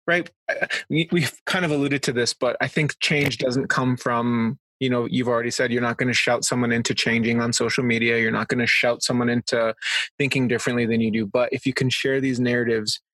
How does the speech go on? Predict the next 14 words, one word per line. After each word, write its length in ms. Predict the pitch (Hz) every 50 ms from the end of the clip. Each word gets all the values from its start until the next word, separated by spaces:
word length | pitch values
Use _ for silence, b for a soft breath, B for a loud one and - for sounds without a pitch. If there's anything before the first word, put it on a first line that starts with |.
| _ _ -
if 100 | 127 123
you 60 | 131
can 160 | - 139 127 120
share 320 | - - 139 127 131 131
these 200 | 131 135 127 -
stories, 520 | - - 127 120 120 120 117 117 113 107
if 120 | 120 113 -
you 80 | 127
can 240 | 127 131 127 123 120 - _ _ -
reveal 560 | 131 135 127 110 107 127 131 139 147 147 143
to 120 | - 147 131
somebody 440 | - - 123 120 117 117 120 117 110
how 200 | 117 117 113 113
impactful 800 | 107 - - 117 117 123 - _ - - 123 117 113 110 110